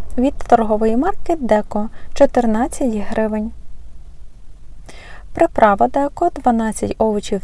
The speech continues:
та трав, чотирнадцять гривень за сімдесят грамів. Напій Капрізон. Ціна п'ятнадцять гривень. Дванадцять гривень.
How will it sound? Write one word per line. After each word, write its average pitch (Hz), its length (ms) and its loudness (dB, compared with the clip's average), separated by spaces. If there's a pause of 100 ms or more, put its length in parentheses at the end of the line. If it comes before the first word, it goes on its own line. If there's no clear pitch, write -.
та 240 160 2
трав, 196 460 0 (280)
чотирнадцять 214 880 0
гривень 214 420 -2 (340)
за 302 220 -2
сімдесят 233 720 -2
грамів. 220 440 -2 (1000)
Напій 339 480 6 (120)
Капрізон. 247 760 0 (1500)
Ціна 262 320 2
п'ятнадцять 240 680 0
гривень. 226 380 0 (1400)
Дванадцять 226 760 4
гривень. 320 480 2